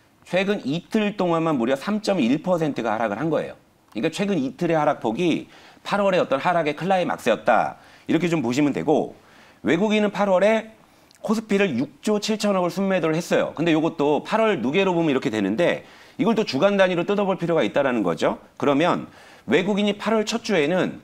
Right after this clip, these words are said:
일조 오천억을 오히려 샀습니다. 샀는데 둘째 주가 이때가 클라이막스였죠. 이때가 이제 반도체 패닉셀,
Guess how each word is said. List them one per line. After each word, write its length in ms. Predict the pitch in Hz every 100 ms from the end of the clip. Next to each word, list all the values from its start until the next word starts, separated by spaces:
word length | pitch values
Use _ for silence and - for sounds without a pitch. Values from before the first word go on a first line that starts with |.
| -
일조 340 | 160 185 - 185
오천억을 460 | 139 165 165 160
오히려 240 | 131 131 139
샀습니다. 580 | - 214 208 165 - - _ _ _
샀는데 720 | - 220 196 151 180 101 67 - - - - -
둘째 440 | - 165 - 269 262
주가 240 | 226 202
이때가 360 | 156 - 175 170
클라이막스였죠. 880 | 185 185 170 127 98 - 90 - 98
이때가 400 | 87 98 92 90
이제 400 | 82 85 82 76
반도체 360 | - 147 180 160
패닉셀, 600 | 190 196 - 92 98